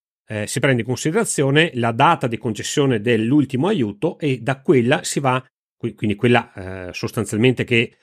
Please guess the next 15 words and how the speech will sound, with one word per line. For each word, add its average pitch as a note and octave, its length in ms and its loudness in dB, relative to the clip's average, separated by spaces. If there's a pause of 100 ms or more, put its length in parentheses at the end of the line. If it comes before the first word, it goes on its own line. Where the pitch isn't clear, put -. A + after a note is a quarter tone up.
(100)
dobbiamo A#2 300 -2
fare, A#2+ 360 2
a G#2+ 160 -6
cui A2+ 280 -2
vogliamo A2 360 -2
fare A2 260 0
riferimento, D#3 680 -4 (240)
e E3 140 -2
si - 180 -2
va F#3+ 240 4
indietro D#3 460 -2
di C3 200 -4
tre E3+ 180 -2
anni. F#2+ 240 -6
Quindi G2+ 320 -4